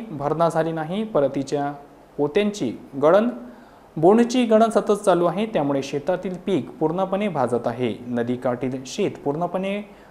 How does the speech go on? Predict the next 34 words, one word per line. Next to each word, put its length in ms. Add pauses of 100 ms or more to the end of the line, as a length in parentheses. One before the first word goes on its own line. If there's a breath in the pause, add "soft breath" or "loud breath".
(120)
खरडून 360
गेले 180
आहे. 420
शेतकऱ्यांच्या 640
तोंडाचा 1000
घास 580
निघून 300
गेला 200
आहे. 320 (600 loud breath)
शेतकऱ्यांनी 580
जगावं 380
कसं, 480 (120)
असा 180
प्रश्न 440
निवेदनाद्वारे 800
बाभुळगाव 460 (120)
तहसीलदार 440
यांना 280
विचारण्यात 520
आला 120
आहे. 300 (580 loud breath)
ओला 240
दुष्काळ 400
जाहीर 300
करून 300
सर्व 320
शेतकऱ्यांना 600
पन्नास 500
हजार 180
रुपये 260
हेक्टरी 400
मदत 340
देण्यात 380
यावी, 260